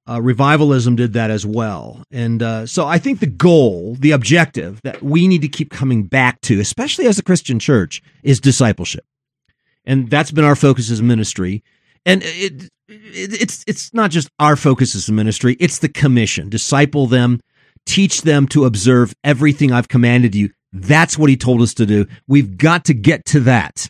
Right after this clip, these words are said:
And whether or not this approach will, will get to discipleship, I don't know. But discipling is what matters. Disciple the Nations involves thousands of hours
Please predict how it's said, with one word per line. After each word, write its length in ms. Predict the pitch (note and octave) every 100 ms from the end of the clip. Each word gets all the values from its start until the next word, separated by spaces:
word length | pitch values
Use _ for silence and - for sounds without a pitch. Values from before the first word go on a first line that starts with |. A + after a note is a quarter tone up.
| _ _ _
And 120 | - A3+
whether 200 | F#3+ D#3
or 40 |
not 240 | C#3 C3
this 380 | D3 C#3+ - - _ _ _ _ D3
approach 640 | C#3+ - F3+ C3+ - C3
will, 300 | C3 A#2 G#2+
will 120 | B2+
get 300 | B2+ D#3+ C#3+ -
to 200 | F#3 D3
discipleship, 540 | C#3 C3 B2 B2+ B2
I 160 | B2+ C#3+
don't 280 | C3+ C3+ B2+
know. 360 | D3+ C#3 A2+ - _ - _
But 220 | F#3+ G3 G3
discipling 1040 | G#3 - A#3+ C#4+ C#4+ F3 A#2+ A2+ D3 C#3
is 160 | E3+ D3+
what 160 | F#3
matters. 580 | D3 D#3+ F3 E3+ G#2 -
Disciple 420 | B2 - E3+ F3+ F3+
the 60 |
Nations 400 | E3 D#3+ C#3+ C3+
involves 340 | B2+ C3+ C3+ -
thousands 640 | C#3 - D3+ E3 C#3+ B2+
of 100 | B2+
hours 640 | A#2+ B2 A#2+ F#2 D#2+ -